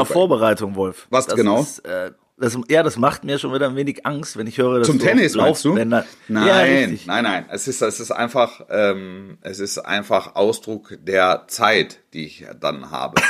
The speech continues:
Speaker 1: in solchen Momenten.
Speaker 2: Okay. Also
Speaker 1: Und,
Speaker 2: es ist
Speaker 1: ähm, äh, ich t-, mag das dann sehr gerne, ähm, mich da mal ein Stündchen oder so,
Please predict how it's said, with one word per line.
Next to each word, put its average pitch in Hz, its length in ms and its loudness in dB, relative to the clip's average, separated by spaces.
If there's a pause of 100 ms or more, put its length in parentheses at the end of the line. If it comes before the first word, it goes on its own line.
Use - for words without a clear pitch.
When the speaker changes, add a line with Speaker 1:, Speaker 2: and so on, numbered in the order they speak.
(100)
Speaker 1:
in - 60 -10
solchen 71 300 -10
Momenten. 62 340 -16 (480)
Speaker 2:
Okay. 147 440 4 (420)
Also 127 260 4
Speaker 1:
Und, 135 60 -2
Speaker 2:
es 135 80 -4
ist - 140 -6
Speaker 1:
ähm, 87 460 -4
äh, 64 200 -12
ich - 280 -12
t-, - 120 -14 (460)
mag 110 240 -2
das 107 120 -14
dann 101 160 -2
sehr 104 180 4
gerne, 113 480 2 (400)
ähm, 95 460 -8
mich 92 160 -12
da 98 120 4
mal 90 420 2 (520)
ein - 80 -4
Stündchen 101 460 0
oder 90 200 4
so, 90 380 2